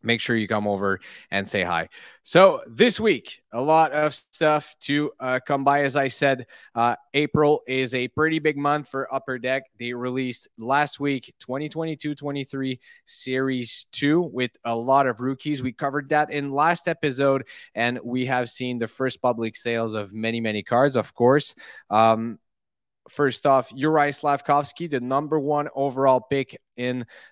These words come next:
the last draft. Uh, the last sale, the last verified sale by Card Ladder has, um, has been sold on eBay at fifty-eight dollars. And on the first day, I think it was one twenty-five or something for,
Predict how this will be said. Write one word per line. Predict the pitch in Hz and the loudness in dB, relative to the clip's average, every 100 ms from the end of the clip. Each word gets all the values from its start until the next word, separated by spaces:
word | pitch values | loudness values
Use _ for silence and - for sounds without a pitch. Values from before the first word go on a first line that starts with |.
| - | -6
the | 113 | 0
last | 120 120 113 | 4 2 0
draft. | - 123 131 131 - - - | 0 2 2 0 -8 -20 -6
Uh, | 113 113 117 113 | 2 4 4 2
the | 131 | 0
last | 139 156 160 - | 4 4 4 -2
sale, | - 156 151 131 123 | -2 2 2 2 -2
the | 123 | -2
last | 127 147 139 | 2 2 2
verified | 139 139 143 131 123 | 0 0 0 -2 -2
sale | 131 127 117 | -4 -4 -2
by | 117 123 131 | 0 0 -2
Card | - 127 127 | -2 -2 0
Ladder | 117 117 117 117 120 | 0 0 2 0 0
has, | 113 120 120 110 - - - 107 | -2 -4 -4 -8 -18 -20 -14 -4
um, | 107 107 104 104 101 _ | 0 0 -2 -6 -10 _
has | 117 123 | -2 0
been | 120 131 | 0 -2
sold | 127 127 123 | 2 2 0
on | - 131 | -2 -4
eBay | 123 123 113 120 | -4 -6 -4 -2
at | 110 | -4
fifty-eight | - 147 131 - 143 127 127 110 | -4 -4 -4 -6 -8 -4 -4 0
dollars. | 120 123 135 139 123 | 2 4 4 2 0
And | 117 113 123 | -4 -4 -4
on | 123 123 131 131 | -2 0 -2 -6
the | 123 | -8
first | 120 160 156 135 | -6 -2 -2 0
day, | 151 | 0
I | 139 131 | 0 -2
think | 151 139 | -6 -8
it | 139 | -4
was | 135 127 | -4 -4
one | 123 139 156 | -4 -2 -2
twenty-five | 165 - 175 151 - 160 160 | -4 -6 -6 -4 -2 -2 -2
or | 156 | -4
something | - 156 147 156 160 | -6 -8 -6 -6 -6
for, | - 135 131 135 | -6 2 2 2